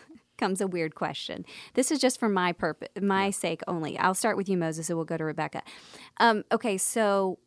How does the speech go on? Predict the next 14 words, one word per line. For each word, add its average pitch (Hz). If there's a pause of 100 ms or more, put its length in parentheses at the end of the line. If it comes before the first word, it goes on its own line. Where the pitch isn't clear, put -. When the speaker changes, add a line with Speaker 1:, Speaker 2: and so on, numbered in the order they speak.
(560)
Speaker 1:
tell 262
me, 320 (100)
what 220
is 240
a 196
food 214
that 214
you've 208
eaten 202
here 190
in 180
Atla-, - (160)
in, 190
well, 160